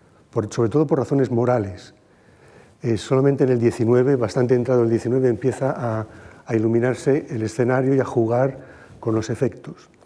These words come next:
lumínicos. Y estaba iluminada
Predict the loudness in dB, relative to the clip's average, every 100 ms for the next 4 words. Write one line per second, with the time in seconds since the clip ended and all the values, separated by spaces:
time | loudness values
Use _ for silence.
0 | _ -18 -6 -2 -2 -2 -6 -14 -18 -20
1 | -20 -20 -20 -20 _ -2 0 4 6 6
2 | 4 4 2 0